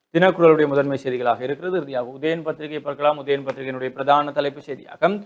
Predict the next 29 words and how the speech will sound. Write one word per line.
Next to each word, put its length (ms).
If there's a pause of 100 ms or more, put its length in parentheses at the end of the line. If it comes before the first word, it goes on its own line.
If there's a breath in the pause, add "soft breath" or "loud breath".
(400)
செம்மணி 240
புதைகுழி 400
மூன்றாம் 340
கட்ட 220
அகழ்வுக்கு 480
நிதி 200
விரைவில் 340
விடுவிப்பு, 400
அமைச்சர் 380
ஹர்சன 340
உறுதி. 300 (540)
அரியாலை 400
செம்மணி 340
புதைகுழியின் 640
மூன்றாம் 440
கட்ட 240
அகழ்வுக்கான 440
பணிகளை 400
மேற்கொள்வதற்கான 760
வி-, 260
நிதி 260
விரைவில் 340
விடுவிக்கப்படும் 540
என்று 280
நிதி 240
அமைச்சர் 320
ஹர்சன 340
நாணயக்கார 460
தெரிவித்திருக்கிறார். 760